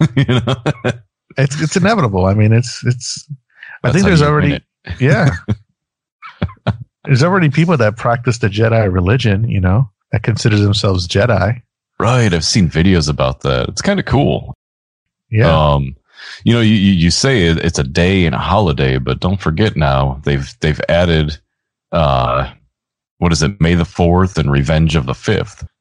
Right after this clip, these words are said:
Speaker 2: So what month is that?
Speaker 1: It's also May. It's the next, the very next day.
Speaker 2: Oh.
Speaker 1: Yeah.
Speaker 2: Okay.
Speaker 1: Yeah, it's kind of funny. Um, so, you know, if,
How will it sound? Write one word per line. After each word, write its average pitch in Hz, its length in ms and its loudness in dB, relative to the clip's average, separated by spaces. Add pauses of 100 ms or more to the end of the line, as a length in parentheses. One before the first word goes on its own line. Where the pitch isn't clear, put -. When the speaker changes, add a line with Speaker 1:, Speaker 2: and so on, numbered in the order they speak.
(400)
Speaker 2:
So 120 100 0
what 139 160 2
month 127 240 2
is 110 100 -2
that? 120 260 0 (480)
Speaker 1:
It's 90 160 0
also 76 240 0
May. 67 480 0
It's 82 180 -2
the 92 80 2
next, 85 300 0
the 95 100 0
very 85 240 2
next 73 220 -2
day. 65 320 -2 (340)
Speaker 2:
Oh. 156 500 2 (320)
Speaker 1:
Yeah. 80 260 -2 (520)
Speaker 2:
Okay. 123 220 -2 (540)
Speaker 1:
Yeah, 50 220 -2
it's - 140 -6
kind 67 180 -2
of 50 100 -6
funny. 60 340 -4 (540)
Um, 67 600 0 (400)
so, 82 500 0 (160)
you 120 100 2
know, 80 280 2 (580)
if, - 220 -4